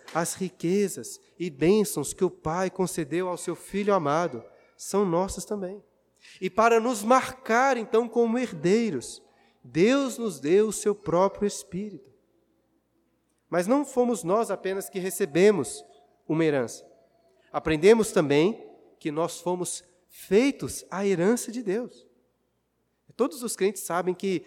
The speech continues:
possuem uma herança prometida por Deus. Se alegram com isso. Mas nem todos param para refletir que nós somos, que os crentes são também a herança do Senhor,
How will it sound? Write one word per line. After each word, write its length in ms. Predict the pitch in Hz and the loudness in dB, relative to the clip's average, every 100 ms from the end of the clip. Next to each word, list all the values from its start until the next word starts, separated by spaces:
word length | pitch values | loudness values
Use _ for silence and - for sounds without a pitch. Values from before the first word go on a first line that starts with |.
| _ _ | _ _
possuem 360 | 180 175 - 214 | -4 -2 0 2
uma 160 | 214 | 4
herança 400 | 220 165 247 285 | 4 4 4 2
prometida 580 | 247 208 202 208 208 190 | 0 2 2 0 -6 -6
por 180 | - 160 | -6 -8
Deus. 420 | 135 117 - - _ _ _ | -8 -10 -12 -20 _ _ _
Se 180 | - - | -8 0
alegram 480 | 196 196 269 262 247 | 2 6 6 4 0
com 160 | 208 175 | -2 -2
isso. 340 | 135 - - _ _ _ _ _ _ _ _ _ | -2 -8 -20 _ _ _ _ _ _ _ _ _
Mas 200 | 185 185 | -8 -2
nem 140 | 233 | -2
todos 380 | 269 226 226 - | 0 -4 -4 -10
param 300 | - 214 247 | -2 0 0
para 220 | 233 214 | 0 0
refletir 720 | 190 196 - 165 - 185 208 - _ _ _ _ - | 0 -2 -4 -8 -8 -10 -10 -12 _ _ _ _ -10
que 100 | 208 | -10
nós 500 | 196 190 247 349 330 | -4 0 6 6 6
somos, 520 | - 202 226 196 131 | 0 0 0 0 -6
que 120 | - | -10
os 140 | 214 - | -10 -4
crentes 400 | 226 349 339 - | 2 4 2 -4
são 280 | - 240 | -2 -2
também 420 | 254 233 190 214 226 | 0 -2 0 -2 -2
a 120 | 220 | -2
herança 500 | 226 190 262 349 330 | 0 2 4 2 0
do 120 | 294 | -4
Senhor, 600 | - 359 240 214 233 | -4 0 4 4 2